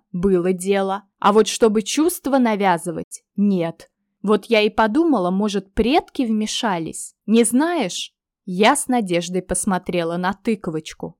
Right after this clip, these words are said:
но удивлённое выражение на сморщенной мордашке говорило само за себя. «К сожалению, нет. Я, конечно, постараюсь с ними связаться,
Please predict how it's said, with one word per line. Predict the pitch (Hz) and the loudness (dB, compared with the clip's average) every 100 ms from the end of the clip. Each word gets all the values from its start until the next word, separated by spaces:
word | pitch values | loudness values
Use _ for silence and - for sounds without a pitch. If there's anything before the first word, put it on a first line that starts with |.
| _ | _
но | 196 | 0
удивлённое | 185 175 185 185 196 190 185 170 | 0 2 0 2 2 2 0 -2
выражение | 165 180 180 170 190 196 180 175 | 0 0 0 0 -2 -2 -2 -4
на | 170 | -4
сморщенной | 165 214 190 180 - 170 165 | -2 0 0 -2 -4 -6 -4
мордашке | 170 160 160 185 240 - 226 | -4 -4 0 2 2 -2 -4
говорило | 190 175 170 180 247 247 | -2 0 0 0 0 0
само | - 190 175 160 | -2 -2 -2 -4
за | 156 | -4
себя. | 156 - 170 180 151 - _ _ _ | -6 -6 -4 -4 -6 -14 _ _ _
«К | - | -8
сожалению, | - 190 180 190 180 190 214 240 247 240 | -2 0 0 0 2 2 2 2 2 2
нет. | 214 165 165 - - _ _ | 2 -2 -6 -14 -20 _ _
Я, | 170 196 185 | 0 0 2
конечно, | 190 190 185 185 196 | 0 0 0 -2 -4
постараюсь | 180 190 - 196 190 262 269 190 - | -2 -4 0 0 2 2 2 0 -4
с | |
ними | 202 190 185 180 | 0 0 0 -2
связаться, | - 190 214 208 202 - - 170 | -4 -2 -2 2 0 -2 -8 -10